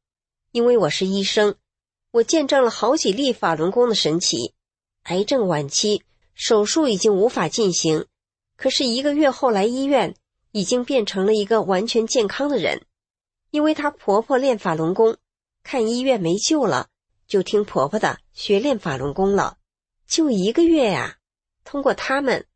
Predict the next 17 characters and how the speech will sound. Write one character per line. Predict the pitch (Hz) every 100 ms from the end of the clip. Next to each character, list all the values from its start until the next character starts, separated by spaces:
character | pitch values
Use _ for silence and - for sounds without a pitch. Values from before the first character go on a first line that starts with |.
| _ _ -
我 | 202 180
知 | - 269
道 | 285 233
了 | 170 175
法 | - 175
轮 | 151 202
功 | 240 302
是 | 302 220
佛 | 196 170
法 | 208 160
修 | 156 247 240
炼， | 240 139 - _ _ _ _
迫 | - 254
害 | 202 208
法 | 190 160
轮 | 170 196
功 | 240 247